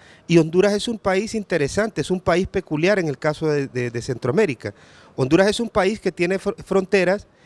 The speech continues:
es el único país de Centroamérica que tiene frontera con tres países, Guatemala, El Salvador y Nicaragua. Es decir, en esas, eh, eh, fronteras nosotros recibimos de alguna manera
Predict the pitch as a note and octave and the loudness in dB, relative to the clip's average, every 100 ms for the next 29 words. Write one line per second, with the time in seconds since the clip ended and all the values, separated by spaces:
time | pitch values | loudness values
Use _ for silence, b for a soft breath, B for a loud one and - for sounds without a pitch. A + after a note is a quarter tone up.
0 | b B2+ F#3+ A#3 B3+ F#3+ E3+ D3 D#3 F3 | b 2 4 4 0 -2 0 0 0 -2
1 | F#3+ F3+ F#3 F3+ F#3 E3 D#3 D#3+ E3+ E3 | -4 -4 -2 -2 -2 -4 -4 -4 -2 -4
2 | D3 E3 E3 C#3 - D3 - C3+ G#3 - | 0 -2 0 -4 -2 -4 0 0 0 -2
3 | A2+ F#2+ b b b b b _ - A#2+ | -8 -10 b b b b b _ 0 0
4 | - G2+ C3 F3+ G#3+ - A#2+ - B2 A2+ | 0 -2 0 2 0 -2 -6 -6 -6 -4
5 | A2 C3 C3+ B2 B2+ F3+ C3+ F#2+ - B | -4 -4 -6 -4 0 0 -2 -4 -12 B
6 | B B B B B D3+ D#3+ F#3 A3 E3 | B B B B B -2 0 0 2 2
7 | - - A#2 B2+ D3 F#3+ F#3 - F#3 F3+ | 2 -2 0 0 2 0 0 0 0 2
8 | F3 D#3 _ C3+ C#3 - D#3+ D#3 - G#3+ | 0 -2 _ -2 0 2 2 0 -4 -6
9 | F3 E3 D3+ - D3+ F3 F#3 F3+ b b | -6 -8 -10 -8 -8 -4 -4 -6 b b
10 | b A#2 D#3 E3+ - C3 A3+ B3+ D#3 C3+ | b 0 2 2 0 -2 -2 0 0 0
11 | B2+ D3+ F3 E3+ D#3+ D3+ F3+ | -2 -2 0 0 0 0 -2